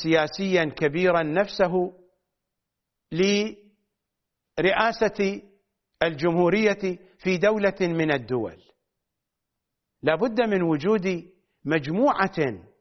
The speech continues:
تقوم بصناعة شخصية اجتماعية على المستوى الإعلامي لهذا المرشح لرئاسة الجمهورية.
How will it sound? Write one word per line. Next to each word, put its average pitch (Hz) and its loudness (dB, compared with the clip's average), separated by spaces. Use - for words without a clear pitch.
تقوم 202 2
بصناعة 196 0
شخصية 208 0
اجتماعية 180 0
على 175 2
المستوى 175 0
الإعلامي 127 -4
لهذا 175 2
المرشح 151 0
لرئاسة 143 0
الجمهورية. 113 -6